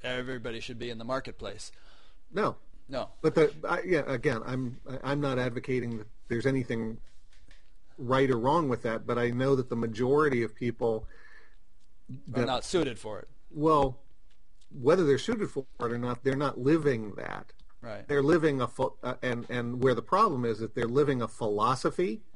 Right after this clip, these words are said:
Speaker 1: Hmm.
Speaker 2: that's designed for that in a world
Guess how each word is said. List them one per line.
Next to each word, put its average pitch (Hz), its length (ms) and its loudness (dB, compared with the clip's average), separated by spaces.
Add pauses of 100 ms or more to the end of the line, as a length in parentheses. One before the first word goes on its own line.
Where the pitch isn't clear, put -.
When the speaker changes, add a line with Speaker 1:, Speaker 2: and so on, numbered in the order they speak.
(120)
Speaker 1:
Hmm. 113 160 -10 (100)
Speaker 2:
that's 147 300 2
designed 131 580 2
for - 160 0
that - 400 -4 (800)
in 143 160 4
a 135 100 4
world 127 640 4